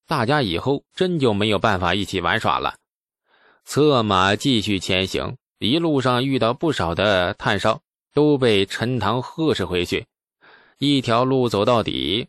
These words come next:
李素相信火器局周围的金吾卫将士们应该都认识他了。来到了火器局正门，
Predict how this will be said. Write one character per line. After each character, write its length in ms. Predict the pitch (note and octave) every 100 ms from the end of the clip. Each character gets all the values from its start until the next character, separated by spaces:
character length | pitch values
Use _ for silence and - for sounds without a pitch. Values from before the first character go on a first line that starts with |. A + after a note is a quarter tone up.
| -
李 260 | G#2+ G2 G#2+
素 220 | B2 G2+
相 200 | B2 A2+
信 200 | G2+ - _
火 260 | - A#2
器 180 | C3+ D3+
局 180 | A2+ C#3+
周 160 | E3+ E3+
围 200 | C3 C3+
的 100 | G#2+
金 220 | C#3 C#3
吾 80 | C#3
卫 160 | C3+
将 240 | A#2+ D3 G#2
士 120 | F#2
们 260 | E2 B1 - - -
应 200 | G#2 G#2+
该 180 | G2+ G2
都 180 | G2 A#2+
认 180 | A2+ F#2+
识 80 | F2+
他 160 | F2
了。 200 | E2+ - _ _ _ _ _ -
来 320 | G2 C#3 G3
到 120 | E3+
了 160 | D#3 B2+
火 320 | - G#2 B2
器 180 | - A#2
局 180 | A#2+
正 200 | D3 C3
门， 280 | F#2+ F#2+ B2+